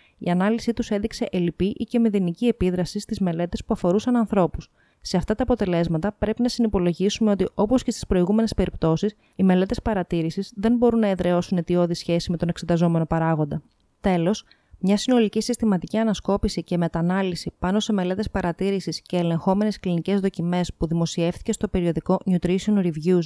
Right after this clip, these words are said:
το δύο χιλιάδες είκοσι ένα, εξέτασε επίσης την επίδραση ανθοκιανινών σε διάφορες παθήσεις, μεταξύ των οποίων και συγκεκριμένες μορφές καρκίνου. Οι ερευνητές εξέτασαν τη σύνδεση μεταξύ διατροφικής κατανάλωσης ανθοκιανινών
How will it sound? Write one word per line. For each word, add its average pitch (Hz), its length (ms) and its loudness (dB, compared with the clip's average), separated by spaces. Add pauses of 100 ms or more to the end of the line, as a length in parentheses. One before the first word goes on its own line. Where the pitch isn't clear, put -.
το 170 100 -2
δύο 170 120 0
χιλιάδες 196 380 -2
είκοσι 175 280 -2
ένα, 160 320 0 (300)
εξέτασε 208 520 -2
επίσης 208 360 -2
την 214 160 0
επίδραση 190 520 -2
ανθοκιανινών 165 840 0
σε - 140 -4
διάφορες 220 420 -2
παθήσεις, 175 580 -6
μεταξύ 185 320 -6
των 233 140 2
οποίων 190 340 0
και 208 160 -6
συγκεκριμένες 180 640 -2
μορφές 185 300 -2
καρκίνου. 170 540 -4 (360)
Οι 190 140 2
ερευνητές 185 440 0
εξέτασαν 233 520 -2
τη 214 100 -4
σύνδεση 208 460 -2
μεταξύ 196 320 -2
διατροφικής 208 540 -4
κατανάλωσης 190 720 -2
ανθοκιανινών 165 840 0